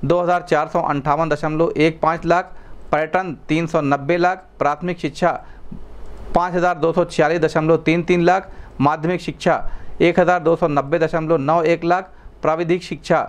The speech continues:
दो सौ आठ दशमलव चार दो लाख, प्रादेशिक विकास दल सैंतालीस दशमलव नौ जीरो लाख, चिकित्सा एवं स्वास्थ्य सात सौ दशमलव एक तीन लाख, परिवार कल्याण एक सौ बानवे दशमलव पाँच चार लाख, होम्योपैथिक चिकित्सा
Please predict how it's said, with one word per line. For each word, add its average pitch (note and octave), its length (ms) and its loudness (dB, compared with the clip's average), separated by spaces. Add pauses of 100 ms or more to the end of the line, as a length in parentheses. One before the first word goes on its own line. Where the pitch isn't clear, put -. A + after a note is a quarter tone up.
(140)
दो D3+ 220 2
सौ E3+ 140 0
आठ D#3+ 260 0
दशमलव D#3 400 0
चार D3+ 280 0
दो F3 140 0
लाख, F3+ 300 0 (300)
प्रादेशिक E3 460 0
विकास D3+ 360 2
दल E3 260 0 (320)
सैंतालीस D#3 420 0
दशमलव D#3 440 -2
नौ C#3 280 0
जीरो E3+ 220 4
लाख, F3+ 280 2 (360)
चिकित्सा E3 540 0
एवं D3+ 240 -2
स्वास्थ्य - 800 -4
सात E3+ 300 0
सौ F3+ 160 -2
दशमलव D#3+ 640 -2
एक E3 240 0
तीन F3 160 2
लाख, F3+ 300 0 (300)
परिवार E3 340 0
कल्याण E3 460 -2 (480)
एक D3+ 160 2
सौ E3 160 0
बानवे D#3 320 0
दशमलव D#3 400 -2
पाँच D#3 300 -2
चार E3+ 240 2
लाख, F3+ 280 0 (260)
होम्योपैथिक D#3 560 2
चिकित्सा D#3+ 380 0